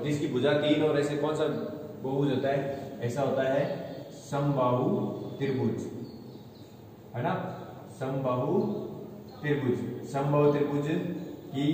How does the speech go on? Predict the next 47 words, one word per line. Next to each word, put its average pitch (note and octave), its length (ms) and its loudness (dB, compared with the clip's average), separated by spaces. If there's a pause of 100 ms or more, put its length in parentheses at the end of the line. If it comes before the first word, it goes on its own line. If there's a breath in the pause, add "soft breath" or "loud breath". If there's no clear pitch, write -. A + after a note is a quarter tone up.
(760)
तीनों D3 240 2
भुजाएं - 380 2
भी D3 100 2
क्या D3+ 120 8
होती C#3+ 220 4
हैं, - 340 -2
समान B2+ 340 0
होती D#3 240 2
हैं, - 420 -2
और A#2 100 0
प्रत्येक C#3 440 4
कोण C#3 180 4
भी C#3+ 140 2
क्या C#3 140 4
होता C3+ 180 4
है, - 320 -2
साठ B2 260 2
साठ A#2+ 240 2
डिग्री A#2 220 2
का A2+ 120 0
होता G2+ 200 0
है। - 60 -2 (300)
तो G#2 80 -4
ये A#2 140 0
जैसे B2+ 260 2
समबाहु C3 320 2
त्रिभुज C3 280 0
है, - 120 2 (420)
तो A2+ 60 -6
इसकी A#2 220 -4
सभी C3 240 0
भुजाएं A#2+ 360 2
भी C#3+ 100 0
क्या C#3+ 180 0
हैं, - 200 -2 (220)
समान A#2 320 0
है, D3 140 0 (380)
और A2 100 -4
सारे A#2+ 280 0
कोण B2+ 240 0
भी C3 160 -2
क्या C3 120 0
हैं, - 460 -2
साठ A2+ 280 0
साठ A2+ 240 0
डिग्री G2+ 240 0
के। G2 160 -2